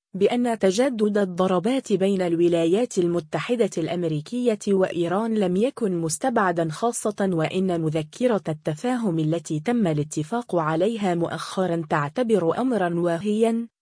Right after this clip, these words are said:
وإيران على دراية بهذا الأمر، إذ أنه في المفاوضات لا إسرائيل والولايات المتحدة الأمريكية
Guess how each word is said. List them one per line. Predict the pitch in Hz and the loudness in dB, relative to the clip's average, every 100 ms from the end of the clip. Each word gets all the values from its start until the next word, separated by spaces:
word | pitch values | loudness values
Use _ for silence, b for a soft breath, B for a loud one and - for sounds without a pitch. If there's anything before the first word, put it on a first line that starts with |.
| - | -2
وإيران | 208 208 208 208 320 269 | 0 2 2 2 2 0
على | 190 196 175 | 0 2 2
دراية | 170 180 202 254 220 - | 2 2 4 2 2 0
بهذا | 175 165 165 185 202 185 | -2 0 0 0 0 2
الأمر، | 175 175 226 285 247 | 2 2 2 2 -2
إذ | 175 160 | -4 -2
أنه | 175 175 247 262 | 0 0 2 0
في | 214 190 | 0 0
المفاوضات | 175 196 - 185 175 165 196 240 226 | 0 -2 0 2 2 2 2 2 0
لا | 208 208 196 196 | 2 2 2 -2
إسرائيل | 196 165 160 233 247 226 | -6 -2 -2 0 -2 2
والولايات | 214 165 165 170 170 165 226 240 | 2 2 4 4 4 2 2 2
المتحدة | 180 156 160 - 156 247 226 214 | 0 0 -2 -4 -4 -2 -2 0
الأمريكية | 185 170 170 156 151 - 247 240 | -2 -2 -2 0 -2 -4 -2 -2